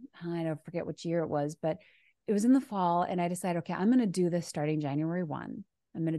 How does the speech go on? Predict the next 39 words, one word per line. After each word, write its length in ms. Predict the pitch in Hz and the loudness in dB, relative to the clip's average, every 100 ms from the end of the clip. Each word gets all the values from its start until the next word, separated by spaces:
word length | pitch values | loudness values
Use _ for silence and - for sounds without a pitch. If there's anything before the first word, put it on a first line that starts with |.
| 151 | -2
do 160 | 180 175 | 2 4
this 160 | 196 - | 2 -2
hyper 260 | 180 180 | -2 0
nourishing 400 | 165 151 - 156 | 0 0 -2 -4
program." 380 | 156 156 151 156 | -4 -4 -4 -4
So 180 | - 208 | -4 -4
between, 480 | 233 233 262 269 302 | -2 -4 0 2 2
like, 200 | 240 - | 2 -2
October 560 | 190 - 185 175 185 | -6 -4 -2 -2 0
and 180 | 175 165 | 0 0
January, 800 | 160 151 160 147 135 135 139 151 _ _ _ _ _ _ - | 0 0 0 0 -2 -4 -4 -6 _ _ _ _ _ _ -6
I 140 | 190 | -4
found 440 | 185 202 196 185 175 | -2 -2 2 2 0
s-, 420 | - - - - _ - | -6 -10 -14 -16 _ -2
five 220 | 202 214 | 0 0
or 80 | 214 | -2
six 260 | 220 - | -6 -4
of 80 | 190 | -2
my 140 | 170 160 | -2 -2
dear 360 | 151 185 185 | -2 0 0
friends 400 | 185 175 165 170 | 0 0 0 0
who 180 | - 165 | -2 0
I 140 | 156 147 | 2 2
really 560 | 151 165 180 196 - _ | 2 2 4 2 -2 _
knew 440 | 185 180 180 185 202 | 0 4 6 6 4
and 120 | 180 | 2
trusted. 580 | - 160 - 160 160 180 _ _ _ | 0 -6 -4 -4 -2 -4 _ _ _
I 100 | - | -10
asked 320 | - 165 175 - | -6 -4 -4 -2
them 160 | 185 | 0
to 80 | 175 | 0
be 200 | 175 170 | 0 0
on 160 | 160 156 | 0 0
my, 360 | 151 147 147 - _ _ _ | 0 -2 -4 -6 _ _ _
uh, 200 | 160 151 | -6 -4
accountability 920 | 156 - 180 165 170 165 165 160 156 - _ _ - 185 _ 190 | -4 -2 0 2 2 2 2 2 0 -4 _ _ -20 -20 _ -4
buddies 540 | 160 175 175 220 226 | 0 2 4 2 2
or 140 | 185 156 | 0 0
my, 320 | 147 147 | 0 -2